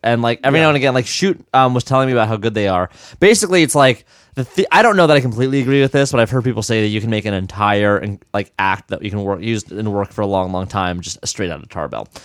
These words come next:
Speaker 1: And there's a lot of really good information in there.
Speaker 2: I mean,
Speaker 1: Uh,
Speaker 2: how many books is it?
Speaker 1: eight.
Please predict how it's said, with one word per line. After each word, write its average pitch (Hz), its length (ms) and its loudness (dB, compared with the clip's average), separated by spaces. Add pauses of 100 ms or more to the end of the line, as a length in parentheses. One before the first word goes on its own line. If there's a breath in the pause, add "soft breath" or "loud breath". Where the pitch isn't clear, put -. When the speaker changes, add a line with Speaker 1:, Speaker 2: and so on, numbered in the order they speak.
(140 loud breath)
Speaker 1:
And - 80 -2
there's 143 120 4
a - 20 4
lot 135 240 6
of 120 80 2
really 117 240 2
good 104 120 -4
information 87 500 -8
in 62 120 -14
there. 53 220 -12 (180)
Speaker 2:
I 131 60 -4
mean, 156 240 2
Speaker 1:
Uh, - 20 2
Speaker 2:
how 151 120 0
many 175 140 0
books 123 260 -4
is 135 160 -6
it? 82 120 -10 (120)
Speaker 1:
eight. 90 180 -6